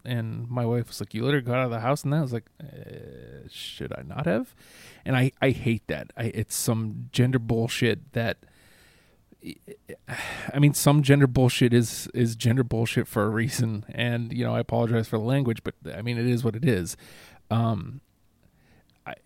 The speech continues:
I can take care of my daughter, but, like, there's just some things I can't, I can't help her with. Uh, but, okay, so mom got her ready,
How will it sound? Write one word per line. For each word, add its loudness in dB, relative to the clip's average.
I 2
can -2
take 2
care 4
of 4
my 4
daughter, 2
but, 2
like, -2
there's 0
just -6
some 0
things 0
I -4
can't, -4
I -2
can't -2
help 0
her -2
with. -6
Uh, 2
but, 2
okay, 2
so 4
mom 2
got 4
her 4
ready, 2